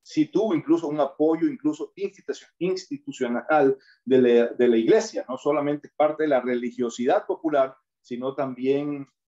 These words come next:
eh, que intervino en la iglesia en difundir, eh, en difundir estos versos, ¿no? Acá lo que hicimos nosotros fue,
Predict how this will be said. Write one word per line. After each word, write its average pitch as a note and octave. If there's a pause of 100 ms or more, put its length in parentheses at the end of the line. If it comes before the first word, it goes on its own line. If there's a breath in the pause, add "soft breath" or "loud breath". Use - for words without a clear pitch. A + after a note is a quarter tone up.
eh, A#2
que -
intervino C3+
en B2
la B2
iglesia C#3+
en C3
difundir, A#2+
eh, G#2 (380)
en A#2
difundir B2+
estos -
versos, - (140)
¿no? C3 (420 soft breath)
Acá D3
lo G3
que G3
hicimos F#3+
nosotros F3+
fue, E3+